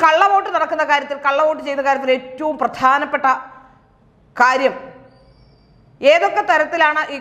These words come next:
കള്ളവോട്ട് ചെയ്യുന്നത് എന്ന് എല്ലാവർക്കും അറിയുന്ന കാര്യമാണ്. പക്ഷെ പലപ്പോഴും കോൺഗ്രസിനോ അല്ലെങ്കിൽ ബി ജെ പിക്കോ ഒക്കെ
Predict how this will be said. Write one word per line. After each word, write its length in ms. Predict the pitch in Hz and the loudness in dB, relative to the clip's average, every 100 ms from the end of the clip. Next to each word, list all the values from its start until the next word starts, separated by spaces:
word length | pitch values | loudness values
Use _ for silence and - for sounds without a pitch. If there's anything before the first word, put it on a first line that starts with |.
| 277 | -2
കള്ളവോട്ട് 400 | 277 302 311 302 | 0 0 0 -2
ചെയ്യുന്നത് 560 | 277 269 285 277 285 277 | -4 -4 -4 -4 -4 -6
എന്ന് 460 | 233 285 - - | -4 -6 -8 -6
എല്ലാവർക്കും 420 | 277 330 320 311 277 | 0 2 2 0 -2
അറിയുന്ന 240 | 262 269 220 | -2 -4 -2
കാര്യമാണ്. 360 | 202 202 165 170 | -2 -4 -10 -10
പക്ഷെ 140 | 254 | -8
പലപ്പോഴും 520 | 359 302 302 381 320 180 - - - _ _ 285 | 0 0 2 2 0 -2 -12 -20 -20 _ _ 2
കോൺഗ്രസിനോ 720 | 302 311 359 359 339 330 359 | 2 0 -10 -10 -4 -4 -4
അല്ലെങ്കിൽ 380 | 269 277 285 294 403 - - - 240 | -4 -4 -4 -4 -8 -14 -20 -10 -4
ബി 180 | 294 302 | -4 -2
ജെ 120 | 339 | -2
പിക്കോ 340 | 339 277 277 | -4 0 2
ഒക്കെ 260 | 262 277 | 2 -2